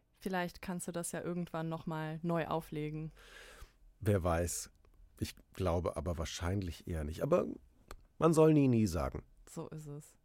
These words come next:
Speaker 1: Dann kommen wir jetzt schon zu deinem letzten Song, den du zu Take Five mitgebracht hast.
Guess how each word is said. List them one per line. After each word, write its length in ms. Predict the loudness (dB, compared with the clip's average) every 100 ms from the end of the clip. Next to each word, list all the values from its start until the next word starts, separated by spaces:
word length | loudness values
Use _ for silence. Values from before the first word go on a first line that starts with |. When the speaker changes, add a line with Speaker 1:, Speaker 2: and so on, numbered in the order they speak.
| _ _ -20 -20 _ _ _ -2
Speaker 1:
Dann 520 | 2 2 2 0 -2
kommen 280 | 0 4 4
wir 60 |
jetzt 220 | 4 0
schon 160 | -2 -2
zu 140 | -2
deinem 340 | -2 -2 -2 -2
letzten 640 | 0 0 0 -6 -4 -4
Song, 460 | -4 -4 -4 -4 -4
den 220 | -4 -4
du 160 | -6 -4
zu 400 | -4 -4 -6 -8
Take 240 | -8 -8
Five 360 | -6 -6 -4 -4
mitgebracht 800 | -6 -6 -14 -12 -12 -12 -14 -10
hast. 360 | -8 -8 -10